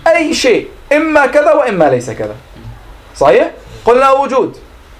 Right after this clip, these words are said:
الوجود إما متحيز وإما ليس متحيز، قسمة حاصرة تمامًا.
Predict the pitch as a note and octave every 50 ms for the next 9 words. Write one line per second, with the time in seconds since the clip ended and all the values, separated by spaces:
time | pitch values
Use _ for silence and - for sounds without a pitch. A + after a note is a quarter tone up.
0 | - - - - - - - - - - G#3+ A#3+ C4 C4 B3+ C4 B3+ - B3 -
1 | C4 C4+ D4 D4+ D4+ D4+ D4 D4 D4 C#4+ - C#4 A#3+ A#3+ C#4 D4+ D4+ D4 A#3+ B3
2 | C4 B3+ C4+ C4 C#4 C#4 C4+ C4 B3+ C4 C4 A#3+ - G#3+ F3 D3+ C3 C3+ A#2+ C3
3 | A#2+ A2+ G#2 G#2+ - - - - - - - - - - - - - - D#3+ D#3
4 | - - D3+ C#3+ C#3 C#3+ D#3 E3+ D#3+ - D#3 D3 C#3+ B2+ D3 D3+ D#3+ D#3 C#3 A#2+
5 | A2